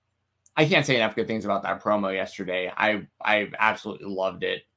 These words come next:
I thought it was one of the best promos I've ever seen in my life. I don't know if I lost Jeremy.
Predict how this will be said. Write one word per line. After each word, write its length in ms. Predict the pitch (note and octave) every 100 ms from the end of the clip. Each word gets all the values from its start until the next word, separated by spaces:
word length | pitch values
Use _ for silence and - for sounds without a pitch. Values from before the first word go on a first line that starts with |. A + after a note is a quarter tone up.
| -
I 80 | B2
thought 120 | C3+
it 40 |
was 80 | B2
one 100 | A#2
of 40 |
the 80 | G#2
best 200 | G2+ G2
promos 200 | G#2+ F#2+
I've 60 | F#2+
ever 220 | F#2 F2
seen 160 | - F2+
in 60 |
my 120 | F2
life. 260 | F2 E2+ - _ _ _ _ _ _ _ _ _ _ _ _ _ _ _ _ _ _ _ _ _ _ _ -
I 60 |
don't 60 | C#3
know 60 |
if 40 | C#3
I 40 |
lost 320 | F#2+ E2+ -
Jeremy. 420 | G#2 G#2 F#2 F2+